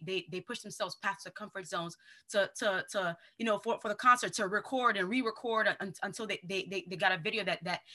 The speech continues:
you know, that, that they were happy with. Um, and so it was, it was a learning experience,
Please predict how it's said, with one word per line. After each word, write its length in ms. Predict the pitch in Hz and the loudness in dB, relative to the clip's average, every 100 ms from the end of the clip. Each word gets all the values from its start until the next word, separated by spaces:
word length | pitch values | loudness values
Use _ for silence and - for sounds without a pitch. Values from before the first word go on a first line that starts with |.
| - | -4
you 80 | 214 | 0
know, 100 | 185 | 4
that, 180 | 185 - | 4 4
that 160 | 175 | 0
they 100 | 175 | -2
were 140 | 190 170 | 0 0
happy 380 | 185 202 220 190 | 0 -2 -2 -4
with. 220 | 185 175 - | -6 -4 0
Um, 320 | 185 180 170 - - - | 0 0 -4 -14 -20 -6
and 180 | 233 226 | -2 -2
so 260 | - 240 226 | -2 0 0
it 80 | - | 0
was, 260 | 277 269 - | 0 0 -2
it 60 | 277 | -2
was 120 | 262 | 0
a 60 | 233 | 0
learning 260 | 247 269 | 2 2
experience, 640 | 240 - - 208 196 196 | 0 -6 -2 0 0 -4